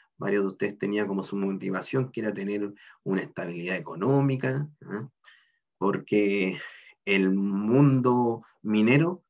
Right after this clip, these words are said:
es extraño, pero no necesita tantos mineros, ¿ya? Eh, necesitan mantenedores y operadores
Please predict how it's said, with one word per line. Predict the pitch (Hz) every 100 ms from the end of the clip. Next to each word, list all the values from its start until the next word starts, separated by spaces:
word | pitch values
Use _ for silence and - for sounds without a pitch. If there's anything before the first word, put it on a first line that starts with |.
| _ _ _ -
es | 101 98 -
extraño, | 90 _ 117 127 147
pero | 123 98
no | 104
necesita | 131 - 98 - 131 135 135
tantos | 151 123 135 127
mineros, | 131 190 156 - - _
¿ya? | 175 98 135 _ _ _ _ _
Eh, | 92 92 90 87 85 78 80 _ _ _
necesitan | 90 90 87 113 113 107 107 - _
mantenedores | - 95 95 90 80 90 87 85 85 156 190 185 190 -
y | 104
operadores | 98 95 85 85 120 233 226 143